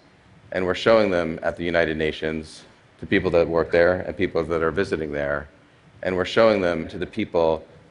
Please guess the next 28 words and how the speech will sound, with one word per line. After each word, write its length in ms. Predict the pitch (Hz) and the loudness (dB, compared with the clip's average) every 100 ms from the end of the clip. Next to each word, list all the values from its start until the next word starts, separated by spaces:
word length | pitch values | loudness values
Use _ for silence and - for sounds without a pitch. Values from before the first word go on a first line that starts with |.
| _ | _
that 80 | 87 | -8
can 140 | 87 78 | -6 -2
actually 540 | 92 98 98 90 85 | -2 -2 -2 0 -2
change 400 | 82 101 92 87 | -4 -4 -4 -4
the 80 | 87 | -2
lives 680 | 85 82 78 73 76 - - | 2 2 0 -4 -8 -16 -14
of 80 | 80 | -10
the 80 | 82 | -8
people 300 | 90 - 78 | -10 -6 -8
inside 300 | 73 76 76 | -4 -4 -4
of 80 | 69 | -6
the 60 | |
films. 580 | - 76 69 57 - - _ _ _ _ _ _ _ _ | -8 -10 -10 -16 -20 -20 _ _ _ _ _ _ _ _
And 120 | 95 | 0
that's 240 | 107 120 - | 2 2 2
where 120 | 113 | 0
I 40 | |
think 260 | 101 110 90 | 2 -2 -2
we 240 | 95 90 73 - _ _ | -4 -4 -6 -20 _ _
just 380 | - 110 110 - | 0 0 0 -4
start 280 | - 95 95 | 2 2 2
to 80 | 92 | -8
scratch 400 | - 90 87 - | -2 0 0 -4
the 80 | 90 | -10
surface 720 | - 104 - 78 73 - - _ _ _ _ - | 0 0 2 -4 -4 -10 -20 _ _ _ _ 0
of 300 | 87 82 80 | 2 2 0
the 60 | 87 | -8
true 580 | - - - 104 98 | -10 -14 -4 0 0